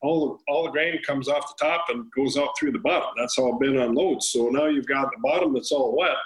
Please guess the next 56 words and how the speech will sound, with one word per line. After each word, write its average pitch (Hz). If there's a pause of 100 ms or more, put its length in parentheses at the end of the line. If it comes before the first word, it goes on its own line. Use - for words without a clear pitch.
(880)
Uh, - (320)
you 127
know, 123
it's 113
gonna 156
be 143
an 131
awful 165
lot 151
of 117
grain 160
bins 123
are 127
gonna 127
get 127
holes 180
cut 147
in -
the -
sides 170
so -
they 131
can 135
unload 147
the 117
good 196
grain, 135
and 135
then 139
they're 139
gonna 139
go 143
from 143
there 165
with 165
the -
s-, -
rotten 156
stuff -
on 165
the 156
bottom. 214
And 127
that's 156
about 160
the 147
only 156
way 165
it's 170
gonna 131
work, 196
or 127
a, 120
a 120
grain 147
vac 139